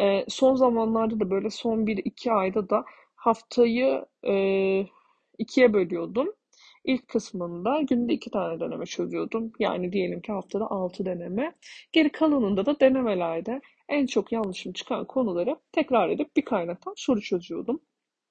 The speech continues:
Bu şekilde ilerliyordum. Ee, denemeleri de, e, çok ciddi bir şekilde çözüyordum. İşte sınav on on beşte başlıyordu. Gerçek sınav.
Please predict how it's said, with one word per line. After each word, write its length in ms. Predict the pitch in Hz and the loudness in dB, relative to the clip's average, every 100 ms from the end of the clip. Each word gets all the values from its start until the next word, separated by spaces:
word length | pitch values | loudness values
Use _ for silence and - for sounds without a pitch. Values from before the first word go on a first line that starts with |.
| _ _ _ _ - | _ _ _ _ -4
Bu 80 | 285 | -2
şekilde 400 | - 208 196 196 | 0 -2 -2 -2
ilerliyordum. 760 | 208 185 175 180 170 170 185 330 - - - - - - | 0 0 0 0 -2 0 0 0 -4 -20 -20 -20 -6 2
Ee, 40 | 240 247 226 | 4 6 6
denemeleri 760 | 269 269 277 285 285 302 302 269 | 4 4 2 0 2 2 0 0
de, 180 | 269 294 _ _ - | 0 -2 _ _ -2
e, 340 | 226 226 220 - | 2 4 2 0
çok 340 | - 262 _ | 0 0 _
ciddi 300 | - 226 - 240 | -6 -4 0 0
bir 80 | |
şekilde 300 | - 214 196 | 0 -2 -2
çözüyordum. 580 | 185 208 185 185 180 254 | -4 -2 0 -2 -2 -2
İşte 200 | 240 262 | -4 -4
sınav 360 | - 220 226 262 | -4 -2 -2 0
on 160 | 220 208 | 0 0
on 180 | 175 | -2
beşte 300 | 170 175 - | -4 -6 -4
başlıyordu. 600 | 170 170 - 170 170 294 - - _ _ - | -4 -4 -4 -4 -2 -4 -6 -20 _ _ -6
Gerçek 380 | 196 175 - 190 | 0 0 -2 -8
sınav. 260 | - 208 | -8 -8